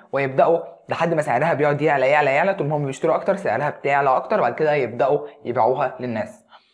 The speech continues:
الموضوع بقى شغال كده، الموضوع بقى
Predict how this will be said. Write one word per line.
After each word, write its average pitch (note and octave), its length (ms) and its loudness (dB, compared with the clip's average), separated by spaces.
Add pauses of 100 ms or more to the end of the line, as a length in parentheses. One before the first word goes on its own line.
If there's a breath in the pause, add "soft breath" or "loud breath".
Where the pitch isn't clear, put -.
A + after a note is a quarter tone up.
(520 soft breath)
الموضوع C#3 280 2
بقى D#3 100 4
شغال D3+ 280 -2
كده، F3+ 220 2
الموضوع D3 680 0
بقى D#3 540 0